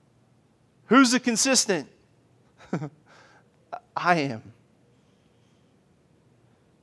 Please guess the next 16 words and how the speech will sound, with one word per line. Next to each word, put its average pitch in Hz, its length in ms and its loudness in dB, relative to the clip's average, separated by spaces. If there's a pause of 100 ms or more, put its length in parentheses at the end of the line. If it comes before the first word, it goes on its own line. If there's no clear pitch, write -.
(600)
And 160 120 6
as 214 220 12
we 247 100 4
began 226 260 4
to 208 60 2
conversate 226 520 8
and 185 120 -2
he 214 60 -2
pray, 220 320 8
I 190 140 12
began 196 240 2
to 190 80 0
say, 175 220 2
"Thank 185 320 -2
you, 160 60 -8
Jesus. 151 680 -8